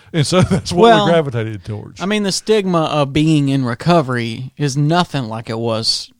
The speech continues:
Speaker 2: twenty years ago.
Speaker 1: Right.
Speaker 2: I mean, I, I, you know, when you, I mean, people are proud of being in recovery now.
Speaker 1: True that.
Speaker 2: Where that was not the case, not even when I was first getting sober,
Speaker 1: That's the
Speaker 2: coming
Speaker 1: reason our,
Speaker 2: in.
Speaker 1: our listeners call themselves Soberholics.
Speaker 2: Right, yeah.
Speaker 1: Because, you know, they're, they're not afraid to talk
Speaker 2: I
Speaker 1: about
Speaker 2: mean,
Speaker 1: it.
Speaker 2: and
Speaker 1: Yeah.
Speaker 2: I think that's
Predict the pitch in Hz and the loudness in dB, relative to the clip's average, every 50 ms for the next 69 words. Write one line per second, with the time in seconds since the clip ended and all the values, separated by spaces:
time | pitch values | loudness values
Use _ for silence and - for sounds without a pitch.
0 | - - - 123 117 117 110 98 92 - - 107 - - - 135 127 139 _ - | -10 -6 -6 -6 -6 -6 -8 -8 -8 -10 -10 -10 -12 -14 -14 -14 -18 -18 _ -12
1 | 131 117 107 104 - - - - _ _ _ - 127 120 117 120 135 147 139 - | -10 -10 -10 -10 -12 -16 -20 -20 _ _ _ -8 -6 -4 -2 0 0 0 0 -2
2 | 131 127 123 - _ 113 - 143 135 120 107 117 117 - - - 127 127 127 131 | -4 -6 -6 -8 _ -8 -6 -4 -4 -4 -6 -8 -10 -14 -14 -10 -6 -4 -2 0
3 | 131 135 139 139 143 135 127 117 - - - - - 135 127 131 127 - 202 196 | 0 2 2 2 2 0 -2 -4 -10 -16 -12 -8 -6 -4 -2 -2 0 0 0 0
4 | - 147 131 117 - - - - - 156 165 175 214 277 254 302 220 131 131 127 | -2 -2 -4 -4 -4 -8 -10 -6 -2 0 0 2 2 2 0 0 -2 -4 -6 -6
5 | 127 131 139 123 123 123 120 120 120 113 - - - - 123 127 - 139 - 139 | -4 -4 -2 -2 -2 -4 -4 -6 -8 -8 -10 -10 -8 -8 -8 -8 -8 -10 -10 -10
6 | 139 - - - - _ _ - - - - - - 202 285 262 180 143 143 139 | -12 -12 -14 -16 -20 _ _ -20 -20 -20 -14 -10 -8 -8 -4 -2 0 2 4 4
7 | 135 131 131 127 117 113 107 - 131 - _ _ _ _ - 123 120 123 139 190 | 4 2 2 0 -2 -4 -8 -14 -18 -20 _ _ _ _ -14 -8 -4 -4 -2 0
8 | 220 220 190 185 220 233 226 214 185 156 - 190 196 214 180 156 - - - - | 0 0 0 2 2 2 2 2 0 -2 0 0 0 2 0 -2 -4 -6 -8 -8
9 | - - - 135 127 127 127 123 131 151 170 190 202 180 185 180 170 175 170 160 | -10 -12 -10 -6 -4 -2 0 2 2 2 2 2 2 2 2 2 4 2 2 2
10 | 156 185 220 208 170 - - 139 127 - - 131 - - 120 - 117 - 123 117 | 2 4 2 2 0 -2 -4 -4 -6 -4 -6 -6 -6 -6 -6 -6 -6 -8 -10 -10
11 | 104 117 170 - - 135 - 127 131 - 170 - - - - 160 151 151 175 190 | -6 -4 -2 0 0 2 2 4 4 4 4 2 0 -2 -2 -2 -2 -2 -2 -4
12 | - - 160 - - 165 160 151 147 147 139 117 - 151 131 - - 143 123 107 | -4 -6 -6 -4 -2 -2 0 0 0 -2 -4 -4 -4 -4 -4 -4 -6 -6 -4 -2
13 | 113 139 135 113 92 - - 185 233 339 269 - - 131 156 147 143 - - 147 | 0 0 0 -2 -2 -2 0 0 0 0 -2 -4 -4 -2 -2 0 -2 -2 -2 -4
14 | 160 165 139 131 127 143 - - 139 160 156 165 170 175 160 170 165 143 123 - | -4 -2 -2 -2 -4 -6 -8 -10 -10 -8 -8 -4 -2 -2 0 0 -2 -2 -2 0
15 | 165 190 185 131 107 - 107 107 110 113 - 143 147 143 147 147 143 143 139 139 | -2 0 -2 -2 -6 -6 -6 -8 -8 -6 -4 -2 0 0 2 2 2 0 0 0
16 | 165 214 240 - 202 147 120 - - 151 175 - - - - - | -2 -2 -2 -4 -4 -4 -4 -4 -4 -4 -2 -4 -6 -8 -10 -10